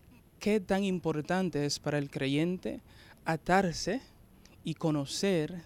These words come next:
de la persona que carga y que cargó esta luz divina y el mensaje de Allah subhanahu wa ta'ala.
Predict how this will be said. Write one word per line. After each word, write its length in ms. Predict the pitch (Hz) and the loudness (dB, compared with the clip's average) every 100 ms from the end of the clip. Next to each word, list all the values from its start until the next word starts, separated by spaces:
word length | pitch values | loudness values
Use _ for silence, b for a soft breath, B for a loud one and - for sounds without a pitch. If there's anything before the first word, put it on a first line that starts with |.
| - | -4
de 140 | 156 | 0
la 100 | 151 | 0
persona 540 | 147 156 143 170 180 - | 0 -4 -2 -2 -2 -2
que 260 | 180 147 - | -4 -6 -6
carga 600 | - 202 196 151 143 151 - - - - | 0 2 2 0 -4 -6 -14 -20 -20 -16
y 80 | - | -12
que 220 | 143 151 | -6 -6
cargó 580 | 147 143 139 135 170 220 - - | -4 -6 -4 -2 0 -2 -8 -8
esta 300 | 147 - 147 | -6 -2 -2
luz 280 | 147 151 143 | 0 -4 -2
divina 480 | 143 156 156 135 - - B B B | 0 4 4 4 -6 -20 B B B
y 120 | 151 | 0
el 100 | 147 | 2
mensaje 560 | 143 139 139 - 175 165 | 2 -2 -4 2 2 2
de 100 | 143 | -2
Allah 280 | 135 139 147 | 0 -2 -4
subhanahu 720 | 147 - 147 147 143 135 131 | -6 -6 -2 -2 -2 -4 -4
wa 100 | 131 | -2
ta'ala. 420 | 127 139 160 123 | 2 4 4 2